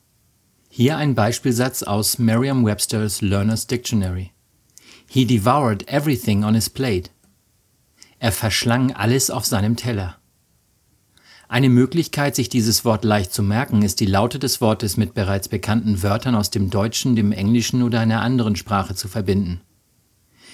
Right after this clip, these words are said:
Wie immer dürfen Sie zunächst einmal nach gleich oder ähnlich klingenden Wörtern in Ihrem englischen Wortschatz suchen.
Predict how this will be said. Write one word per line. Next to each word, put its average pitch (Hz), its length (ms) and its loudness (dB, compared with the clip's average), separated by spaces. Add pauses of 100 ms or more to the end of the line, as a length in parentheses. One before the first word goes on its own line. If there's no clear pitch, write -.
(120)
Wie 127 240 0
immer 147 300 0 (340)
dürfen 131 240 2
Sie 117 280 4
zunächst 107 640 0
einmal 135 440 0
nach 110 300 2
gleich 107 400 -4
oder 117 300 -2
ähnlich 135 400 0
klingenden 107 500 2
Wörtern 107 400 -2
in 113 160 2
Ihrem 110 240 0
englischen 120 600 0
Wortschatz 117 440 -2
suchen. 92 340 -6